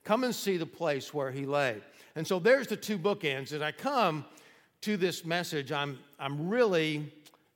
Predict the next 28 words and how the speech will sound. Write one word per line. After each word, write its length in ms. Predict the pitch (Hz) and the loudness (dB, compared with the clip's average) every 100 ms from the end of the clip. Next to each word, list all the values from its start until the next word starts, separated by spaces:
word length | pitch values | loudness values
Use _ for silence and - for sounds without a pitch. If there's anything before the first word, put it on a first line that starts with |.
| - | -16
uh, 60 | 131 156 | -14 -6
you 80 | |
know, 260 | 147 135 131 - | -4 -4 -6 -8
as 160 | 151 | -6
I 100 | 147 | -6
struggle 420 | 135 - 240 220 202 | -6 0 2 2 0
through 180 | 170 | 0
the 60 | 170 | -2
week 240 | 156 170 | 0 -2
a 20 | 135 | -2
little 220 | 131 120 | -4 -4
bit 280 | 123 120 - - _ _ - _ _ - | -2 -2 -4 -16 _ _ -20 _ _ -4
and, 300 | 139 139 135 | -2 -2 -2
uh, 100 | 127 | -4
preparing 580 | - - 233 214 160 | -8 -4 0 2 0
this, 360 | 139 135 139 - - _ _ _ _ | 0 -2 -4 -10 -20 _ _ _ _
I'm 140 | 160 180 | 0 4
always 300 | 262 226 170 | 4 4 2
reminded 320 | 180 180 175 | 0 0 0
of 80 | 139 | -4
the 40 | |
story. 540 | - - 185 143 107 101 - | -8 -2 0 0 -2 -8 -12
If 100 | 117 | -2
I 140 | 180 | 0
have 200 | 196 160 | 2 0
trouble 520 | - 202 175 175 160 - - - | -2 0 0 0 -2 -6 -20 -6
kind 240 | 170 160 | -2 0
of 120 | 143 | -2